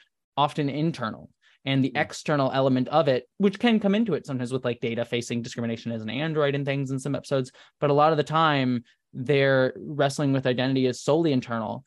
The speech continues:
Speaker 1: And so it removes that idea of this aspect of society placing, placing this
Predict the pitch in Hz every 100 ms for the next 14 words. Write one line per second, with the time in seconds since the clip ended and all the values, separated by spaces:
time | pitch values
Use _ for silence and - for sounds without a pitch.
0 | _ _ 135 135 135 131 139 135 135 127
1 | 120 - _ - 131 127 127 123 123 117
2 | 110 - 139 117 - - 123 - 123 127
3 | 120 120 117 123 120 117 - 123 - 113
4 | 113 - _ 127 127 120 117 -